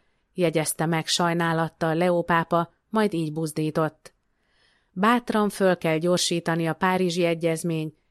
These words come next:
és az ensz klímaváltozásról szóló konvenciójának gyakorlatba ültetését.”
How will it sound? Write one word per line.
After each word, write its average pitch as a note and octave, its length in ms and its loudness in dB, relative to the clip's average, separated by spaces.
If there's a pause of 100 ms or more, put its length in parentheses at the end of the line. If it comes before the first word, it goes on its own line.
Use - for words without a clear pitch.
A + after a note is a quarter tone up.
(120)
és F#3+ 280 2
az F3 240 0
ensz G3 480 -2
klímaváltozásról E3+ 1300 -2
szóló E3+ 440 0
konvenciójának E3+ 1120 0
gyakorlatba D#3+ 680 -2
ültetését.” D#3 1000 -2